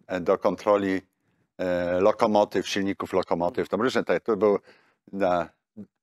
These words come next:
High Speed Data Acquisition, to był taki system. I to im przez półtora roku męczyli się i on raz działał, raz nie działał. I poprosili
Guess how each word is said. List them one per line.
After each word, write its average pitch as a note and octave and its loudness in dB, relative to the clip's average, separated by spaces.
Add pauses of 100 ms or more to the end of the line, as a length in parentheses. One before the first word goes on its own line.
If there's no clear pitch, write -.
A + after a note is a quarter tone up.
(200)
High A2+ 4
Speed F#2+ -4
Data G#2 2
Acquisition, F2 -2
to E2 -8
był E2+ -6
taki F2 -6
system. B2 -2 (1000)
I B2+ 2
to C3+ 6
im A#2 2 (760)
przez - 0
półtora C3 6
roku G#2+ 2 (540)
męczyli G#2+ 0
się G2+ 2
i F2 -4
on F2 -6 (760)
raz C#3+ 4
działał, A#2+ 6
raz A2+ 4
nie G2 0
działał. D2 -2 (840)
I A#2+ 0 (1400)
poprosili A2 2